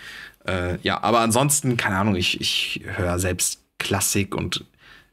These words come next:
keine Ahnung, irgendwelche Aufnahmen, wie Leute Chopin spielen oder <laughs> so, weißt du? Auch sowas höre ich. Also, ich finde, man muss sich da immer in eine Richtung weiterbilden. „Lieber in einer Sache der Beste oder in vielen Sachen mittelgut sein?“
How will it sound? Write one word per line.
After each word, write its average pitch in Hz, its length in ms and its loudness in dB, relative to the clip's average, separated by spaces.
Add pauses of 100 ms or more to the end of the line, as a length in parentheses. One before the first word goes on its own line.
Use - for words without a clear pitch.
(340)
keine - 280 -2
Ahnung, 92 260 0
irgendwelche 90 380 0
Aufnahmen, 92 400 0
wie 95 60 2
Leute 98 240 2
Chopin 104 380 2
spielen 104 340 2
oder 127 280 6
<laughs> - 20 6
so, 160 200 6
weißt 143 360 4
du? 170 60 8 (260)
Auch 127 180 4
sowas 135 440 4
höre 113 120 6
ich. 113 160 2
Also, 117 380 4 (260)
ich - 60 0
finde, 220 160 6
man 214 100 8
muss 254 120 6
sich 202 100 2
da 214 100 6
immer 220 160 6
in 208 80 4
eine 208 220 4
Richtung 190 300 4
weiterbilden. 104 720 4 (100)
„Lieber 170 640 4
in 151 300 2
einer 160 340 4
Sache 151 280 2
der 139 120 4
Beste 175 500 2
oder 143 220 4
in 135 80 0
vielen 156 260 4
Sachen 143 300 2
mittelgut 113 520 2
sein?“ 92 360 0